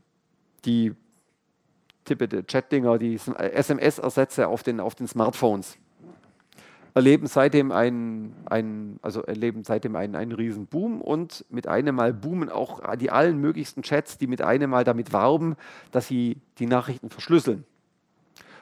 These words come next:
Unglücklicherweise haben's, manche haben's nur beworben, dass sie es machen, aber gar nicht gemacht. Andere wiederum haben's halt probiert.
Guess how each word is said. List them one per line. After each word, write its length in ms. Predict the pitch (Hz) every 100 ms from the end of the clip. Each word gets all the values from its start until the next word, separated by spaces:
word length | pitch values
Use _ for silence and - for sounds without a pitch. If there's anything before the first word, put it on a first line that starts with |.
| -
Unglücklicherweise 800 | 180 185 151 160 131 143 143 127
haben's, 260 | 135 -
manche 480 | 131 127 143 151 131
haben's 320 | 123 123 -
nur 120 | 127
beworben, 540 | 110 107 120 185 233 220
dass 160 | 190
sie 60 | 180
es 80 | -
machen, 240 | 180 160
aber 160 | - 175
gar 200 | 110 175
nicht 200 | 214 -
gemacht. 380 | 175 180 165 -
Andere 340 | 135 143 135
wiederum 380 | 131 127 127 127
haben's 320 | 123 120 -
halt 240 | 123 107
probiert. 460 | - 113 123 196